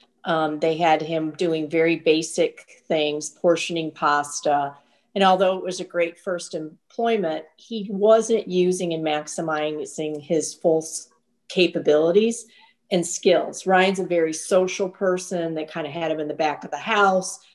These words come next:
He needs to be out with people. So with job coaching and working with Briggs, they took the time to really understand, you guys took the time to understand his abilities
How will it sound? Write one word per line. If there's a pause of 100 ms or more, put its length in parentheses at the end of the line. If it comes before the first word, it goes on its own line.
(300)
He
needs
to
be
out
with
people. (400)
So
with
job
coaching
and
working
with
Briggs, (300)
they
took
the
time
to
really
understand,
you
guys
took
the
time
to
understand (540)
his
abilities